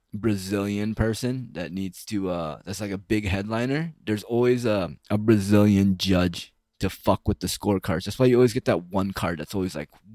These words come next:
way stacked and ridiculous. It's so rigged, man.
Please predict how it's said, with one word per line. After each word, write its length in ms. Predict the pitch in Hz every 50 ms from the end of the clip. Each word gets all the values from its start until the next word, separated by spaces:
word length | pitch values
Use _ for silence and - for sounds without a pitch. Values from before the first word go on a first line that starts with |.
| 110 120 135
way 320 | 147 151 131 123 113 110
stacked 480 | 107 - - - 98 87 80 85 - -
and 280 | 90 92 87 76 - -
ridiculous. 760 | 101 101 95 90 87 85 85 - 92 85 76 73 - - - _ _ _ _ _ _ _ _ -
It's 140 | - - -
so 200 | - 175 139 107
rigged, 400 | 92 85 85 82 78 82 - 82
man. 320 | 76 76 78 85 90